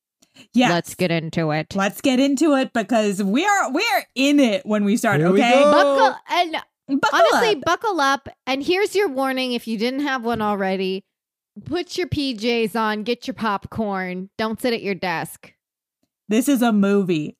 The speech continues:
Speaker 1: okay?
Speaker 2: This is a movie. <laughs>
Speaker 3: With twelve endings.
Speaker 1: Yes.
Speaker 2: <laughs>
Speaker 1: So we start here and Roy's on his knees apologizing, but oh, he gets the last laugh, as we know he will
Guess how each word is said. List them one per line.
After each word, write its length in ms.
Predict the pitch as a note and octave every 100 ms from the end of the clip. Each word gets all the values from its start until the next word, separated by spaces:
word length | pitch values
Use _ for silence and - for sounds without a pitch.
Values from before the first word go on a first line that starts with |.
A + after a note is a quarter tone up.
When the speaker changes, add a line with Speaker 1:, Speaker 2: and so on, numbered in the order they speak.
| F#3
Speaker 1:
okay? 480 | F#3+ G#3 F3+ F3 F#3+
Speaker 2:
This 320 | G3 B3 -
is 180 | G#3 F#3
a 60 | G#3
movie. 880 | G3+ - D#4 B3 E4 C#4 C#4+ - _
<laughs> 640 | _ _ _ - - -
Speaker 3:
With 160 | A#2+ -
twelve 340 | - D3 C#3+ B2+
endings. 480 | B2 G#2+ E2 - _ -
Speaker 1:
Yes. 720 | G3+ A#3 G#3 E3 - - - _ _
Speaker 2:
<laughs> 60 | F4+ - D5 C#5 C#5+ - - D5+ - _ _ - _ -
Speaker 1:
So 280 | C4 F4+ F#4
we 100 | A#4 -
start 340 | - B3+ A#3+
here 300 | C4 A3 G#3+
and 180 | G3+ G#3
Roy's 260 | C4+ F4
on 140 | D#4+ C#4+
his 180 | C4 G#3
knees 240 | A#3 A#3
apologizing, 880 | A3 A#3+ G3 G3+ G3 G#3+ G3+ G3 G#3
but 180 | G#3 G#3
oh, 300 | - F4 F4+
he 220 | D#4 F4
gets 260 | F4+ C4 G3+
the 160 | B3+ A3
last 460 | G3+ F#3+ F#3+ -
laugh, 480 | G3+ G3 F#3+ F#3+ F#3+
as 280 | - G3+ G3
we 160 | G#3 G3+
know 240 | G3 A3+
he 160 | C4 D4+
will 500 | A3+ F3+ F3 F3+